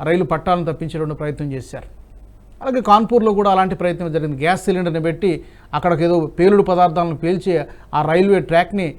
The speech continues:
ధ్వంసం చేసేటువంటి ప్రయత్నం చేశారు. ఈ ఇన్సిడెంట్లన్నీ చూస్తుంటే ఏదో ఒక పెద్ద కుట్ర జరుగుతోంది. భారత రైల్వే శాఖ యొక్క ప్రతిష్టని దిగజార్చేటువంటి ప్రయత్నం ఎవరో చేస్తున్నారు. అది ఎక్స్టర్నల్ ఫోర్సెస్ కావచ్చు,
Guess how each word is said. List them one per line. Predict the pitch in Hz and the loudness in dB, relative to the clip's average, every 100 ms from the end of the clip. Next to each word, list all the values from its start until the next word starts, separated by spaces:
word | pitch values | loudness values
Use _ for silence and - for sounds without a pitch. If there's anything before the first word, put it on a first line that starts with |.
| - - | -16 -8
ధ్వంసం | 147 185 202 226 | -2 -2 0 0
చేసేటువంటి | 190 190 170 160 | 0 0 -6 -6
ప్రయత్నం | 156 151 151 | -6 -6 -6
చేశారు. | 135 123 123 - - - - - - | -10 -12 -16 -18 -20 -20 -20 -10 2
ఈ | 233 | 6
ఇన్సిడెంట్లన్నీ | 240 254 302 262 254 240 | 6 4 2 4 4 2
చూస్తుంటే | 220 226 - 202 202 214 233 - | 0 -4 -2 -2 2 2 0 -2
ఏదో | 190 220 | 2 6
ఒక | 262 220 | 6 4
పెద్ద | 190 202 | 0 0
కుట్ర | - 175 202 | -2 -4 -2
జరుగుతోంది. | 180 165 156 151 131 123 120 117 - - - - - - - 147 | 0 0 -2 -6 -8 -12 -16 -20 -20 -20 -20 -20 -20 -20 -14 -2
భారత | 170 220 262 240 | 4 6 6 4
రైల్వే | 196 208 226 220 | 4 6 6 6
శాఖ | 214 196 | 4 -2
యొక్క | 196 - 175 | -2 -4 -6
ప్రతిష్టని | - 160 233 - 214 214 269 269 | -4 -4 -4 -2 -2 -2 -4 -8
దిగజార్చేటువంటి | 160 160 208 247 240 233 202 196 | -6 2 6 8 6 2 0 -2
ప్రయత్నం | 170 170 175 190 202 - - - - - | -2 -4 -4 -6 -8 -12 -20 -20 -20 -10
ఎవరో | 143 175 226 214 | -2 4 4 4
చేస్తున్నారు. | 175 170 160 143 123 - | 0 -4 -8 -8 -10 -10
అది | 151 151 131 - - - - - | -6 -6 -6 -12 -20 -20 -20 -14
ఎక్స్టర్నల్ | 139 - 190 190 185 | -14 -6 -2 0 0
ఫోర్సెస్ | 170 175 190 165 | -2 -2 -2 0
కావచ్చు, | 190 190 - | 0 0 -4